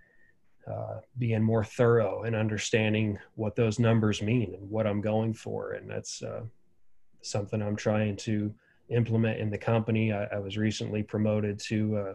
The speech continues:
senior technician. So I'm doing, I'm going to be doing some of the training for the other technicians in the company. So I'm trying to be the best technician that I can be. And, um,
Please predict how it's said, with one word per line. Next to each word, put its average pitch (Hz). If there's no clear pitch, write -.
senior 110
technician. 107
So 101
I'm 104
doing, 110
I'm 110
going 123
to 113
be 107
doing 107
some -
of 104
the 104
training 110
for 107
the 104
other 107
technicians 104
in 107
the 98
company. 104
So 110
I'm 123
trying 113
to 104
be 104
the 101
best 101
technician 104
that 101
I 101
can 101
be. 104
And, 117
um, 101